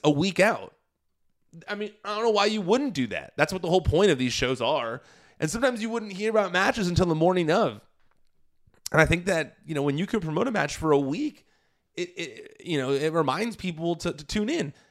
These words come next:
I think that there's a hardcore audience, yes, but also, like, I've learned from just using social media that, like, such a small fraction of people actually see your social media posts.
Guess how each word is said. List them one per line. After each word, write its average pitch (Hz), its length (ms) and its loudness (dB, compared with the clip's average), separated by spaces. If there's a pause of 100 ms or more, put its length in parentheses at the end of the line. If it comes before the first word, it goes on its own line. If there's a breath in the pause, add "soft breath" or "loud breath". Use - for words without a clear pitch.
(340 soft breath)
I 151 60 8
think 185 160 4
that 165 160 0
there's 160 160 2
a 151 60 4
hardcore 175 400 4
audience, 160 460 0
yes, 135 540 -2 (440 soft breath)
but 196 120 -2
also, 247 300 -8
like, 311 240 -2
I've 202 240 -2
learned 180 360 -2
from 202 140 -6
just 165 160 -6
using 160 320 -6
social 151 380 -2
media 170 420 -4
that, 151 160 -2
like, 131 180 -4
such 175 200 -8
a 277 80 -6
small 139 560 0
fraction 139 880 -8
of 123 160 -8
people 135 420 -8
actually 117 560 -6
see 110 200 -8
your 113 180 -4
social 110 360 -4
media 110 380 -4
posts. 151 460 2